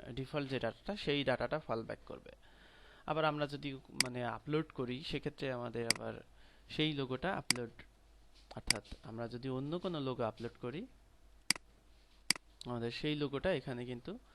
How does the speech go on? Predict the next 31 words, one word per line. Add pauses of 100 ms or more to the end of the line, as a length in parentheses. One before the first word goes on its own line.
(460)
শো
করবে। (800)
তো
এটাই
হচ্ছে,
আহ, (220)
অপশন (200)
ফ্রেমওয়ার্কের
কাজ, (160)
যে
আপনার
ডাটাগুলো
এখানে
চেঞ্জ
করে
দেওয়া
হচ্ছে।
এটা
তো
শুধুমাত্র
আমি
দেখালাম
যে
কিভাবে
লোগো
আপলোড
করতে
হয়। (580)
পরবর্তীতে
আমরা
বিভিন্ন